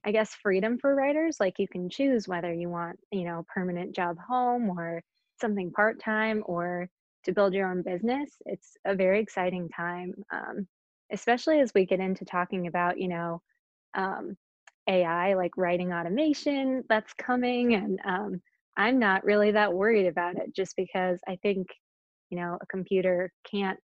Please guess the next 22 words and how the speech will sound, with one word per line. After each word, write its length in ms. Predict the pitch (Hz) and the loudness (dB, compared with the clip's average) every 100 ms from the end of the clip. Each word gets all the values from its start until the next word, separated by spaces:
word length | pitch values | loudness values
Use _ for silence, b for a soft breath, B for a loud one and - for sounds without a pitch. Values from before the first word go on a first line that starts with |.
| _ _ _ - | _ _ _ -10
can't 220 | 262 262 - | -6 -2 2
write 240 | 247 - | 0 2
like 200 | 190 175 | 0 0
a 60 | 185 | -4
human 500 | - 220 196 165 180 | -4 -2 -2 -4 -4
would, 380 | 190 - 147 - 196 - | -2 -2 -4 -8 -16 -10
um, 340 | 175 151 139 196 _ _ - | -8 -6 -8 -10 _ _ -2
doesn't 260 | 196 196 | -2 0
know 220 | 196 196 185 | 0 0 0
the 80 | |
story 380 | 165 202 185 180 | -2 0 2 4
of 80 | 175 | 2
a 80 | 185 | -2
brand, 400 | 190 185 175 180 | -4 -4 -2 -2
doesn't 240 | 175 190 | -4 -6
know 280 | 185 180 185 | -6 -4 -4
the 140 | 175 | -4
tone 200 | - 175 | -4 -6
of 100 | 170 | -6
voice, 340 | 170 185 175 170 - _ - | -4 -2 -2 -4 -12 _ -8
um, 340 | - - - - _ _ _ | -6 -6 -10 -14 _ _ _
can't 260 | - 196 | -4 -2